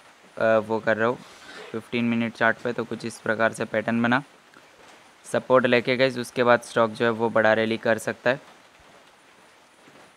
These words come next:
तो इसका, sorry guys, call आके disturb कर दी। तो यहाँ पे अगर इसका support देखा जाए तो इसका फ़ोर हंड्रेड सिक्सटी फ़ोर पॉइंट ट्वेंटी इसका काफ़ी strong पहला support है।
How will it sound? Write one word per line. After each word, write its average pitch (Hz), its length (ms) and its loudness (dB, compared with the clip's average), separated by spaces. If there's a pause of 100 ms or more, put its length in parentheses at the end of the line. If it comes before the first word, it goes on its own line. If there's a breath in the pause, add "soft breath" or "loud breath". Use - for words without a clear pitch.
(340)
तो 120 80 -8
इसका, - 280 -10 (280)
sorry 113 220 -2
guys, 131 240 -4
call 113 200 0
आके 110 200 -2
disturb 110 320 -6
कर 113 140 -6
दी। 127 120 -10 (400)
तो 127 60 -2
यहाँ 123 220 8
पे 135 140 4
अगर 135 200 4
इसका 131 180 -6
support 123 420 0
देखा 123 280 2
जाए 127 160 2
तो 131 100 -2
इसका 127 260 0
फ़ोर 120 280 0
हंड्रेड 120 340 2
सिक्सटी 117 340 -6
फ़ोर 117 240 0
पॉइंट 120 320 0
ट्वेंटी 113 340 0
इसका 120 260 -4
काफ़ी 117 320 -2
strong 113 340 -2
पहला 110 280 0
support 117 360 -2
है। 147 80 -6